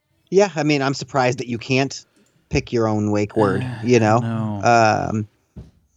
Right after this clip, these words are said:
Speaker 1: especially to prevent things like that happening, there should be something where, like, you know, not only do you prevent your, you know, pick your own wake word, but it almost has to, you know, something that prevents it from waking with anything but your voice even,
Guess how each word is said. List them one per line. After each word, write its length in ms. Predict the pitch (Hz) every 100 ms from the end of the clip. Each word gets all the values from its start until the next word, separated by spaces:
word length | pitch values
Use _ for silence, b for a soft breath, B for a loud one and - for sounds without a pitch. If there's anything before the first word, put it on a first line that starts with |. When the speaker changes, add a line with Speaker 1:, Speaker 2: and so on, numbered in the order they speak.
| - -
Speaker 1:
especially 520 | 131 - 147 139 143
to 120 | -
prevent 480 | 135 135 110 120 123
things 240 | 139 127 117
like 180 | 113 123
that 240 | 113 107
happening, 680 | 104 120 139 120 95 98 101
there 120 | 107
should 160 | - 101
be 100 | 107
something 400 | 120 110 117 110
where, 160 | 110 104
like, 280 | 104 101
you 60 | 110
know, 100 | 107
not 200 | 110 117
only 180 | 120 120
do 80 | 113
you 140 | 117 117
prevent 320 | 120 117 -
your, 200 | 107 107
you 180 | - 117
know, 60 | 101
pick 220 | - 110
your 100 | 113
own 160 | 113 104
wake 220 | 107 135
word, 240 | 110 104 98
but 120 | 101
it 80 | 101
almost 280 | 110 110
has 160 | 120 110
to, 120 | 113 98
you 80 | 110
know, 80 | 101
something 300 | - 113 113
that 120 | 104 - B B B B -
prevents 340 | 139 139 -
it 60 | 127
from 140 | 131
waking 520 | 120 127 131 123 123 -
with 200 | 117 117
anything 360 | 127 127 135 123
but 120 | 110
your 220 | 113 120
voice 520 | 95 92 131 190 -
even, 380 | 110 95 85 87